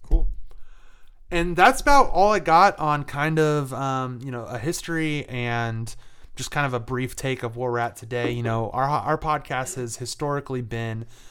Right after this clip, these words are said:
Speaker 2: not necessarily a very pol-, we've definitely never been a political podcast. Um, and we don't really get too far in opinions. Um, but please, if,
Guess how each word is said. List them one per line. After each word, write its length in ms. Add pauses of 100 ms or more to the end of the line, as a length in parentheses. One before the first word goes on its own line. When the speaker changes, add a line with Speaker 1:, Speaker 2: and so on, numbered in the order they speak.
(280)
Speaker 2:
not 480
necessarily 1080 (160)
a 160
very 340
pol-, 320
we've 140
definitely 260
never 160
been 120
a 40
political 800
podcast. 640 (420)
Um, 240
and 80
we 80
don't 360
really 300
get 300 (180)
too 260
far 300
in 80
opinions. 640 (320)
Um, 300
but 180
please, 300
if, 140